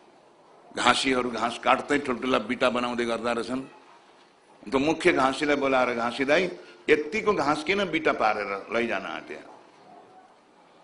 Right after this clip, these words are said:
भन्दाखेरि भानुभक्त बाजे, "केही पालित पशुहरू छन्, गाई, भैँसी, बाख्रा इत्यादि, तिनलाई खुवाउँछु। अनि खेर त्यसपछि बाँकी रहेको घाँस लगेर बेच्दछु।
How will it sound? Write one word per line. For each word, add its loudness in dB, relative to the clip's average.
भन्दाखेरि -4
भानुभक्त -2
बाजे, 0
"केही 4
पालित 2
पशुहरू -2
छन्, -6
गाई, 0
भैँसी, -4
बाख्रा 0
इत्यादि, -2
तिनलाई 0
खुवाउँछु। -6
अनि 2
खेर 4
त्यसपछि 0
बाँकी 0
रहेको -2
घाँस -4
लगेर -4
बेच्दछु। -4